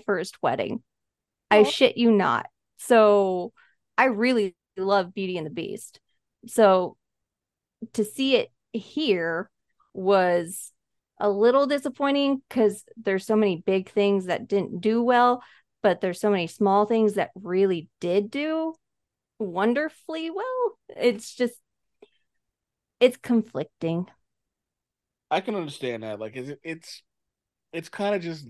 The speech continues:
Speaker 2: there, you know what I mean? I kinda
Speaker 1: Yeah.
Speaker 2: I kinda, I know it did numbers, but I also kinda feel like kinda people didn't really care.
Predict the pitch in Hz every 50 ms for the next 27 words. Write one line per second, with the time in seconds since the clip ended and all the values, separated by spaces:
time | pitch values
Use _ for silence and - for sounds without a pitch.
0 | 110 107 - 123 127 135 147 151 147 160 165 165 165 165 165 165 165 170 170 165
1 | - _ _ _ _ _ - 196 - 262 233 220 233 220 196 175 185 190 214 -
2 | _ _ _ - 170 165 - 202 214 226 220 - - 156 160 175 214 220 220 165
3 | 147 165 156 143 139 131 127 123 135 139 147 147 143 143 _ _ - 170 170 180
4 | 127 170 202 208 202 170 180 156 156 143 - - 156 151 139 131 127 - - 151
5 | 143 139 - - - _ - 170 165 156 147 143 127 139 135 120 117 - 135 123
6 | 131 143 156